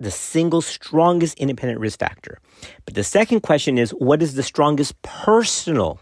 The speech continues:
risk factor for you as a person for ovarian cancer? And that is a strong family history of breast or ovarian malignancy. Okay, so independent risk factor,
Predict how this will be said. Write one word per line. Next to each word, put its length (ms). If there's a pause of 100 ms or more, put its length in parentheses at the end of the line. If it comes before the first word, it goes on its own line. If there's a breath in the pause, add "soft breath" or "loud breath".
(120)
risk 240
factor 320
for 140
you 180
as 100
a 60
person 520
for 140
ovarian 540
cancer? 580 (580 loud breath)
And 200
that 260
is 300
a 140
strong 680
family 420
history 540
of 180
breast 380
or 320
ovarian 340
malignancy. 680 (500)
Okay, 240 (260 loud breath)
so 240
independent 640
risk 220
factor, 500